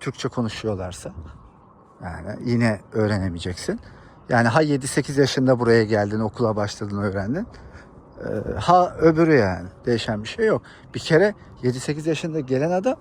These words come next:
daha da zorlanıyor. Çünkü, e, yani, e, hani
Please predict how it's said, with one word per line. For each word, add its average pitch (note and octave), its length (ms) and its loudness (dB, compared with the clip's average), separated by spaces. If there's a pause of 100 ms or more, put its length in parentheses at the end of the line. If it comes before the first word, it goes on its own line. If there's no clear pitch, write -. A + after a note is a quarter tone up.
(720)
daha C3 200 4
da G3 100 8
zorlanıyor. B2 640 4
Çünkü, - 380 0 (380)
e, B2 100 2 (300)
yani, A#2+ 260 2
e, B2 120 2 (640)
hani A#2+ 220 2